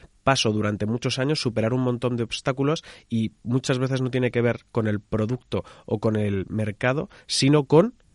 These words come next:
la capacidad que tenga el equipo para darle la vuelta, reinvertirse y seguir adelante y aguantar el chaparrón, que es muy grande. Entonces, eso es lo primero y lo más importante en lo que nos fijamos. Lo segundo, el mercado, teniendo entendido como esa tendencia, es decir, pues, por ejemplo, ahora invertir en una empresa que haga exactamente lo mismo que Cabify,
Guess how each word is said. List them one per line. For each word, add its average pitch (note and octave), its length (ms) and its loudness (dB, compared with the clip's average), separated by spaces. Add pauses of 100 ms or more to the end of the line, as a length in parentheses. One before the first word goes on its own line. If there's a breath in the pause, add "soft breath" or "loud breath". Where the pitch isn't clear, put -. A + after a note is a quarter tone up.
(160)
la A2+ 200 2
capacidad A2 400 -2
que B2 100 -2
tenga B2 220 0
el A2+ 80 2
equipo A2+ 260 -4
para G2+ 340 -2
darle A#2 400 -2
la A2+ 80 2
vuelta, B2 360 0
reinvertirse A2 840 -4
y A#2 120 -4
seguir A2+ 280 0
adelante A#2+ 440 2 (240 loud breath)
y A#2+ 80 2
aguantar G#2 340 0
el B2 80 0
chaparrón, A2 480 -2
que G2+ 80 -4
es F#2+ 80 -4
muy G2+ 140 -2
grande. F#2 240 -2
Entonces, G2 320 -4
eso C#3 160 -2
es D3+ 100 -2
lo C#3+ 160 4
primero B2+ 300 2
y - 20 2
lo C3+ 80 0
más A#2+ 160 -2
importante A#2+ 400 -4
en C#3 60 0
lo A2+ 80 -2
que G#2+ 80 -4
nos G2+ 160 -6
fijamos. F#2+ 480 -10 (420 loud breath)
Lo B2 140 4
segundo, B2 480 2 (240 soft breath)
el G#2 160 -4
mercado, G#2+ 520 -2
teniendo G#2+ 280 0
entendido G#2+ 440 -2
como G#2+ 220 -2
esa G#2+ 200 -4
tendencia, A2 460 -2
es C#3+ 80 -2
decir, G#2 240 -6
pues, - 140 -10
por G2 160 -6
ejemplo, G#2 260 -4
ahora G#2 120 0
invertir G#2 340 -4
en G#2 100 -2
una G#2+ 140 -2
empresa G#2 380 -2
que G#2 80 -2
haga G2+ 160 -2
exactamente G#2+ 560 -2
lo G2+ 100 0
mismo G2+ 240 -4
que G2+ 140 -6
Cabify, A#2+ 440 0